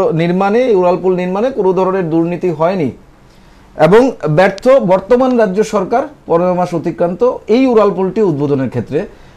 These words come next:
অপরদিকে রাজ্যের শাসক দল বিজেপি, আহ, যেটা দাবি করছে যে উড়ালপুলের, আহ, সংক্রান্ত বিষয়ে আরও, আহ, সেখানে তদন্ত হোক, তদন্ত হওয়ার পর,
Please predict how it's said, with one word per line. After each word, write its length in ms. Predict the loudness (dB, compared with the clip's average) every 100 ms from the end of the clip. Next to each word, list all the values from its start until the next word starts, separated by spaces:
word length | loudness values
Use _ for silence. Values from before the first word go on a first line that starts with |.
| -20 -2
অপরদিকে 540 | 2 4 4 2 2
রাজ্যের 280 | 2 2 0
শাসক 320 | 2 2 2
দল 200 | 2 2
বিজেপি, 420 | 2 -2 -2 -2
আহ, 600 | -6 -12 _ _ 0 2
যেটা 200 | 2 0
দাবি 260 | 2 2 2
করছে 300 | -2 -4 -4
যে 120 | 2
উড়ালপুলের, 600 | 4 4 2 2 0 2
আহ, 840 | -2 -6 -4 -2 -2 -10 -12 -4 -2
সংক্রান্ত 520 | 0 0 0 0 0
বিষয়ে 380 | -2 2 4 4
আরও, 300 | 4 2 2
আহ, 420 | 4 4 2 -4
সেখানে 380 | -6 -2 -2 -2
তদন্ত 360 | 0 -2 0
হোক, 280 | 0 0 -2
তদন্ত 300 | -4 -4 -2
হওয়ার 280 | -2 0 -2
পর, 220 | -2 -2